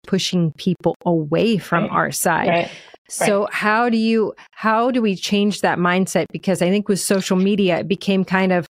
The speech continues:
Speaker 1: the way that the right was seen. And I don't know if that makes sense to you, but the only way that our side could be seen because we believed we were silenced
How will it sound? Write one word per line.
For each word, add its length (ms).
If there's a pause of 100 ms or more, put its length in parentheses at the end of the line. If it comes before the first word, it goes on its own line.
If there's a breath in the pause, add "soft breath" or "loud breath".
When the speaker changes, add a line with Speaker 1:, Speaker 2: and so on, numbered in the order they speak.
(640)
Speaker 1:
the 100
way 420
that 240
the 100
right 480
was 240
seen. 520 (360)
And 220
I 120
don't 220
know 320
if 420 (360)
that 200
makes 280
sense 380
to 140
you, 160
but 360 (580)
the 140
only 300
way 520 (560)
that 200
our 260
side 420
could 240
be 140
seen 580 (560)
because 560
we 120
believed 460
we 160
were 160
silenced 680